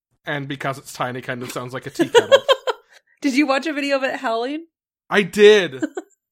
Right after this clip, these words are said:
Speaker 2: Okay.
Speaker 1: You know that Three Wolves Howling at the Moon shirt?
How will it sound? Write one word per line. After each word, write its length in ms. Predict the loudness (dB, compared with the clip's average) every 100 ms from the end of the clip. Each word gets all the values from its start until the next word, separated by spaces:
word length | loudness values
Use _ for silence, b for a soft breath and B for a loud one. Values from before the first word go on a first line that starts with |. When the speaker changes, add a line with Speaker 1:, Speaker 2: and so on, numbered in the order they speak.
| -12
Speaker 2:
Okay. 280 | -10 -10 -8
Speaker 1:
You 120 | -4
know 160 | 0 0
that 180 | -2 -8
Three 300 | -8 -6 -2
Wolves 340 | -2 -4 -8
Howling 560 | -10 -2 0 0 -6 -6
at 100 | -8
the 100 | -8
Moon 260 | -6 -8
shirt? 420 | -8 -6 -4 -6